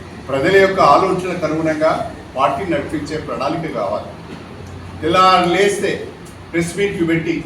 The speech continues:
ప్రతిపక్షాలపైన విమర్శలు చేయడము, ఆరోపణలు చేయడమే పనిగా పెట్టుకుంటే ప్రజలు దాన్ని అంగీకరించరు, దాన్ని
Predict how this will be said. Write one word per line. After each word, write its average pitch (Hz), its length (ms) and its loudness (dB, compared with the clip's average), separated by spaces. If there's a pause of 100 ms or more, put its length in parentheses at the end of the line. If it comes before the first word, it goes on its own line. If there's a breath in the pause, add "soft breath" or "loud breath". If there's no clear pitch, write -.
(1300)
ప్రతిపక్షాలపైన 180 840 2 (100)
విమర్శలు 175 420 2
చేయడము, 165 340 2 (120)
ఆరోపణలు 185 440 2
చేయడమే 165 400 2
పనిగా 160 300 2
పెట్టుకుంటే 147 400 -2 (1000)
ప్రజలు 151 320 -2 (120)
దాన్ని 147 260 0 (920)
అంగీకరించరు, 156 720 -2 (1120)
దాన్ని 147 280 0